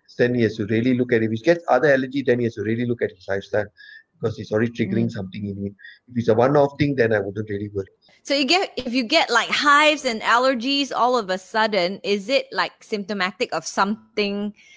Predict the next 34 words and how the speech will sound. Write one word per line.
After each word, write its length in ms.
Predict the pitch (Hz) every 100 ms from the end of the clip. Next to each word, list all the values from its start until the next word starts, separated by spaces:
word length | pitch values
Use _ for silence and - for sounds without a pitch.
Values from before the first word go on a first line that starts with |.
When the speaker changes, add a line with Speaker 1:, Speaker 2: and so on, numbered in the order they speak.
| - -
Speaker 2:
that's 520 | 190 170 - - - _ _ _ _
Speaker 1:
One-off, 340 | 160 202 220 226
Speaker 2:
about 280 | 226 170
to 60 | 123
Speaker 1:
no. 60 | -
Speaker 2:
happen? 320 | 190 - 302 _ _ - _ _ _ -
Speaker 1:
A 60 | 120
one-off, 400 | 117 170 208 196
no, 240 | 123 110 127
because 360 | 117 131 127 - -
any 160 | 131 185
of, 160 | 156 -
all 160 | 165
of 140 | 175 180
us 80 | 165
can 140 | 120
suddenly 260 | 127 135 147
get, 220 | 143 131
uh, 380 | 110 101 101 104 -
exposure 440 | 113 - 131 113 143
to 120 | 113
a 40 |
sudden, 520 | 104 120 120 135 117 -
uh, 100 | 107 104
you 120 | 107
know, 200 | 113 110
high 260 | 110 120
dose 220 | 120 120 120
of 120 | 101 -
allergen. 380 | 107 113 120 117
The 80 | 101
body 300 | 107 107 113
finds 340 | 110 107 104
it, 120 | 117